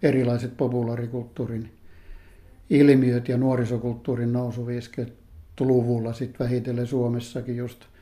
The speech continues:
elokuvat, populaarimusiikki, sarjakuvat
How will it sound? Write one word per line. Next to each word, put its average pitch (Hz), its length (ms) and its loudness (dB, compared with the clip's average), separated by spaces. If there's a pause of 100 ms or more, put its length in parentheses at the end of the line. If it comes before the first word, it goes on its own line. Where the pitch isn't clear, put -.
(420)
elokuvat, 120 840 2 (1300)
populaarimusiikki, 117 1400 -2 (180)
sarjakuvat 117 1040 -6